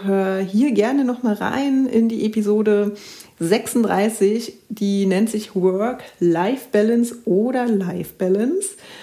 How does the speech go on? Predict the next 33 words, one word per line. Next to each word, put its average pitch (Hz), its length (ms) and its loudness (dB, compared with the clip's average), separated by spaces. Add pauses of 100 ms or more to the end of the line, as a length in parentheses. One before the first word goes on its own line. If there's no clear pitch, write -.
(260)
Oder 233 220 4
liest 220 240 -2
dir 220 160 4
halt 208 160 2
vielleicht 202 260 -2
auch 190 100 -4
ihren 190 180 2
Blogartikel 190 580 0
durch, 185 400 2
weil, 175 300 0
wie 190 100 0
du 226 80 2
dir 208 160 2
vorstellen 180 460 -2
kannst, 180 480 -2
hat 196 100 -2
natürlich 202 380 -4
jeder 247 200 2
von 202 180 -2
uns 226 300 2
einen 202 100 0
anderen 214 280 2
Ansatz, 220 580 0 (500)
äh, 190 340 2
ja, 302 320 0
sich 214 180 -2
zu 220 100 0
organisieren 208 760 2
und 202 340 0
eben 196 220 0
auch - 100 -6
andere 185 320 -2
Bedürfnisse. 170 800 -4